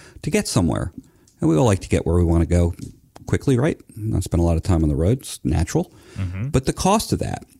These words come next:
Speaker 1: uh, and they're working, and just lay, do a Chick-fil-A job, ten bucks an hour. So what's the cost? Zach, you get the ticket every other week. You know, what's the cost of it? I'm teasing, folks. <laughs> Yeah,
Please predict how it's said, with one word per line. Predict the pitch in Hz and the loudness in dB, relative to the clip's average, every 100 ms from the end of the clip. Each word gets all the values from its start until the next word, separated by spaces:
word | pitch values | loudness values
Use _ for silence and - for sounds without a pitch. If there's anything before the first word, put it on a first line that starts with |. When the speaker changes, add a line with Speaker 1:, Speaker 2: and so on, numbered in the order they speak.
| - | -2
Speaker 1:
uh, | 98 95 95 95 | 2 4 6 6
and | 95 | 6
they're | 117 | 4
working, | 131 117 - 110 113 104 - | 4 2 4 4 4 2 2
and | 98 | 0
just | 92 - | 0 0
lay, | 95 92 | 2 2
do | 82 - 98 | 0 0 2
a | 90 | 2
Chick-fil-A | - - - 101 101 | 0 -2 0 2 4
job, | 90 87 87 | 4 2 2
ten | 104 92 | 2 2
bucks | 87 - | 2 2
an | 123 | 2
hour. | 143 90 - - - - | 2 0 -4 -16 -20 -8
So | - | 0
what's | 110 139 - | 2 2 0
the | |
cost? | 110 117 92 | 0 2 2
Zach, | 110 104 - | 4 2 2
you | 104 | 2
get | 92 | 2
the | - | 0
ticket | - 95 87 | -2 2 2
every | 85 80 | 4 2
other | 78 | 2
week. | 82 92 - | 0 0 0
You | 90 | 0
know, | |
what's | 92 - | 0 0
the | |
cost | - 98 - | 0 0 0
of | 87 | 0
it? | |
I'm | 123 | 0
teasing, | - 107 87 82 | 0 2 2 0
folks. | 95 82 | 0 -2
<laughs> | 110 - - - 220 - 123 110 117 - 180 - 120 - - - - - 254 | -4 -2 0 2 0 0 -2 0 -2 -2 -4 -2 -6 -4 -6 -4 -8 -4 -2
Yeah, | - - | 0 0